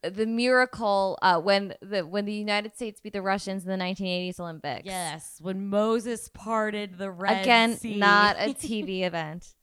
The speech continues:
Speaker 1: Live Aid. I think Hannah and
Speaker 2: <laughs>
Speaker 1: Peter having sex in a windmill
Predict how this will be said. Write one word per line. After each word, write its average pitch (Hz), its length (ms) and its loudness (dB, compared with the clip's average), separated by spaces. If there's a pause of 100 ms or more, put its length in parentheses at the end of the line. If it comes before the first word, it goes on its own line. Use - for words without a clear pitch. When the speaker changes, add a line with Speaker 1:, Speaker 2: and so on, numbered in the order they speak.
(420)
Speaker 1:
Live 220 500 6
Aid. 170 500 -2 (600)
I 233 320 6
think 285 360 0
Hannah 254 840 -2 (240)
and 233 320 0
Speaker 2:
<laughs> 622 40 0
Speaker 1:
Peter 240 400 2
having 220 520 -2
sex 208 400 2
in 214 100 -4
a 208 100 0
windmill 170 760 -2